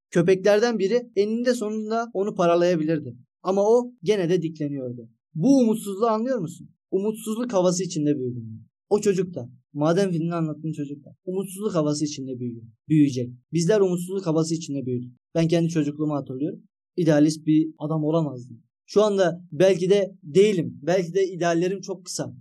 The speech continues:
çok küçük. Öngörülerim, görülerim çok küçük. Bu umutsuzluk içimize sinmiş.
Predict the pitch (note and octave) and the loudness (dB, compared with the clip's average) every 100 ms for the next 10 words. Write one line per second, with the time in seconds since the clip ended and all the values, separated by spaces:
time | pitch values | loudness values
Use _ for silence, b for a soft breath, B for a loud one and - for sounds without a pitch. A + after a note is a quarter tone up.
0 | - F#3+ F#3 - D3 - _ - G3+ G3 | -2 -2 -2 -10 -10 -10 _ 0 2 6
1 | F3 E3 F3 F3 C#3+ E3 E3+ F#3 G3+ F3+ | 6 6 4 2 2 4 6 4 2 -2
2 | F#3 - - C3+ - _ _ _ G3 C4 | -8 -8 -14 -20 -20 _ _ _ -2 0
3 | A#3+ - G3+ G#3 E3+ F3 E3+ F3 - B2 | 0 0 -4 -4 -2 -2 0 0 -2 -8
4 | A#2 - | -12 -16